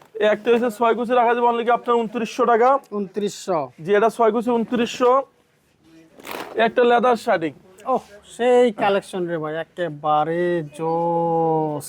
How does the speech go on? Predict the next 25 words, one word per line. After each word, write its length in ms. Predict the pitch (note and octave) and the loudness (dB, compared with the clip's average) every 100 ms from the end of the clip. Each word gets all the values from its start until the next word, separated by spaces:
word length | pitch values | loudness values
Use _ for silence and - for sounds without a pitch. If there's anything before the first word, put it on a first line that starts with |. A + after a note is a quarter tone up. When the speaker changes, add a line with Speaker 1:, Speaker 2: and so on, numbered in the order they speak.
| - | -10
Speaker 2:
কালেকশন। 380 | C#3 C3+ - B2+ - - - - - | -10 -10 -12 -18 -18 -20 -20 -12 -4
Speaker 1:
জি, 60 | D#3 G#3+ | 2 4
এটা 120 | A#3 A#3+ | 2 2
ছয় 160 | B3 A#3 | 0 0
কুচি 160 | B3 C4 | 0 2
রাখা 140 | B3 B3 | 2 2
যাবে 140 | B3+ B3 | 2 0
only 140 | B3 B3 | 0 -2
গিয়ে 120 | B3+ G3 | -2 0
ধামাকা 320 | G#3+ A#3 B3+ G#3+ | -2 0 -2 -2
ডিসকাউন্টে 480 | A#3+ - C4 B3+ D4 - - - - _ | -8 -2 0 2 0 0 -16 -20 -20 _
চব্বিশশো। 560 | A#3+ A#3 G3 A#3 - A3 D3+ - - - E3 | 0 0 0 -4 0 0 0 -6 -20 -20 -12
Speaker 2:
হ্যাঁ। 180 | E3+ A3+ C#4+ _ G#3 | -8 -8 -10 _ 0
Speaker 1:
এরপরে 260 | A3 A3+ B3 A#3+ | 0 2 2 2
আপনাকে 200 | B3 A#3+ | 2 2
দেখাবো 220 | A#3 B3 B3 - A#3 | 2 2 -2 -2 -2
একটা 160 | A3 A#3 F#3 | -2 0 0
ডিজাইন, 180 | F3+ F#3 | 0 0
এই 40 | G3 | -2
ডিজাইনগুলো 300 | A3+ A3+ A3+ | -2 0 2
আমার 120 | A3 G#3 | 2 0
কাছে 100 | A3 | -2
অনেক 100 | G#3+ G3+ | -2 -4
সুন্দর 160 | G#3 G3 | 0 2
লাগতেছে, 280 | F3 F3 | 2 0